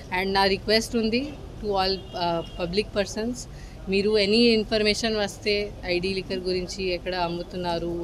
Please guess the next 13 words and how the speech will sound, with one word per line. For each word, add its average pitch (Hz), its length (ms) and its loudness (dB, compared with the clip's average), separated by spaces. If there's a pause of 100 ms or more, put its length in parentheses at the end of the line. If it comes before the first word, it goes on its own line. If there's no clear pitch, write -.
ఎక్కడ 165 180 -8 (140)
చేస్తున్నారు, 165 680 -6 (840)
ప్లీజ్, 233 260 0 (120)
uh, 190 40 2 (140)
inform 208 320 -2 (100)
police, 202 320 -2 (120)
ఎస్సీబీ, 202 400 -4 (240)
ఎస్పీ 208 280 -6 (320)
కంట్రోల్ 190 480 -6
రూమ్, 202 240 -2
డయల్ 180 280 -2
హండ్రెడ్, 185 260 -6 (140)
ఎక్కడైనా 214 420 0